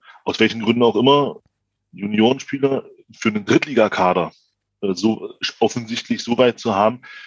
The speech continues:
dass der Trainer davon überzeugt ist, die einzusetzen. Obwohl sie in der, im A-Jugendbereich seit, ich glaub,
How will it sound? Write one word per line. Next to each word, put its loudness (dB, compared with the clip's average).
dass -4
der -2
Trainer 2
davon 0
überzeugt 0
ist, -2
die 0
einzusetzen. -2
Obwohl 2
sie -8
in -4
der, 2
im -2
A-Jugendbereich 2
seit, 2
ich -12
glaub, 0